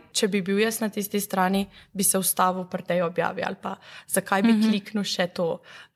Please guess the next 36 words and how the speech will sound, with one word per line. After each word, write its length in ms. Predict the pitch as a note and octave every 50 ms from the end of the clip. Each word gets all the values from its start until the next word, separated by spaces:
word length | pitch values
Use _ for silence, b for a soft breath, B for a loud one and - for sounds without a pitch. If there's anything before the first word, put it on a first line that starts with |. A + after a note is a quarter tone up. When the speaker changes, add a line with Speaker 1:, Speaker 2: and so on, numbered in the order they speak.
| - _
Speaker 1:
kaj 300 | - - G#3 G3+ G#3+ A3+
bi, 220 | G3 A#3 A3+ G#3+
kaj 220 | G#3+ - - A3+ G#3+
bi 120 | G3+ A#3+ A#3+
mogel 420 | A3+ A3+ A3 A3 G#3+ A3 A3 G#3
prebrati, 640 | G3+ - G#3+ G#3 G3 F3+ G#3+ G#3 G#3 G3+ F#3+ -
da 160 | F3+ F3 F#3+ F3+
bi 320 | F3 F#3 F#3+ F#3 F3+ F3
rekel, 340 | F3+ F3+ F#3 F#3 - - -
"Okej, 340 | - - F#3+ - - G#3 - - - _ _
temu 300 | _ - G#3+ G3+ G#3 -
pa 140 | - - G3 F#3+
verjamem." 600 | F#3+ F#3 F3+ F3+ F3 E3+ E3+ E3+ - - - G#3 _
Speaker 2:
Mhm, 140 | - G#3+ A3 G#3 A3
mhm. 280 | A3 - - G#3 G3+ G#3+
Speaker 1:
Take 260 | G#3+ F3+ F3 - G3
stvari. 200 | - - - A3
Speaker 2:
V 40 | A3+
bistvu 200 | D4 C4+ - D#4
ustvarjaš 480 | C4+ - - B3 A#3 A#3 B3 B3 -
na 60 | A#3+
nek 100 | A#3 A#3 A#3+
način 300 | A#3 A#3 - - A#3+ A#3
neko 300 | A3 A3 - - A3+ A3+ G#3+ G#3+ G3+
dodano 500 | - - G3 G#3 G3 G3 F#3+ G3 G3+ G3+
vrednost 540 | F#3+ F#3 F#3+ F#3 F#3 F3+ F3 F3+ F3+ - - -
Speaker 1:
Tako, 180 | G3+ F#3 -
Speaker 2:
za 100 | A#3 G3+
Speaker 1:
ja, 100 | F#3+ F#3
Speaker 2:
kupca. 160 | F#3 G3 F#3+
Speaker 1:
doda-, 260 | F3+ F#3+ F#3 F#3 F#3+ G3 G#3+ -
tako, 360 | - G3 F#3 - - F3 F3
dodano 420 | - - F#3+ F3+ G#3 G#3 G#3 G#3+ G#3
vrednost 400 | G3 G#3+ G3+ G3 G#3 G3+ G3 F#3+
za 100 | G3+ F#3+
kupca. 560 | - - G#3+ G3 - - - G#3 F#3 F3+